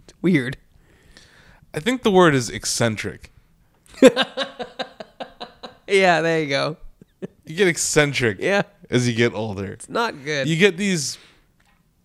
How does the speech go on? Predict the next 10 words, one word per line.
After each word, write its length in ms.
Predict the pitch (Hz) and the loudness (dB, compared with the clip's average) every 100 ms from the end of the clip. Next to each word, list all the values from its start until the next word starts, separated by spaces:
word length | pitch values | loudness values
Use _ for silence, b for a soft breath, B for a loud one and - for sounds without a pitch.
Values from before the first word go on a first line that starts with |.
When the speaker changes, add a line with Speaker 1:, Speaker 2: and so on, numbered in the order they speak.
| _ _ - | _ _ -4
Speaker 2:
idiosyncrasies 880 | 165 190 180 160 160 143 139 127 123 | 0 4 4 2 -2 -6 -6 -4 -4
about 280 | 110 110 107 | -2 -2 -4
yourself, 400 | 101 - 104 92 | -6 -8 -8 -8
these 180 | 113 110 | -10 -10
personal 840 | - 151 160 - 165 170 165 156 b b b _ | 0 2 2 0 2 4 2 0 b b b _
peculiar, 840 | - 120 - 165 147 135 123 110 - _ - | -12 -4 2 4 4 2 0 -2 -8 _ -4
peculiarities, 1700 | 180 - - 226 214 196 180 170 139 127 113 87 62 62 - - - _ - | -2 -2 2 4 4 2 -2 0 0 0 -2 -6 -12 -20 -18 -18 -18 _ -10
you 140 | 120 | -4
know? 300 | 123 135 139 B B - | 0 2 0 B B -8
Speaker 1:
Hmm. 240 | 160 156 | -6 -6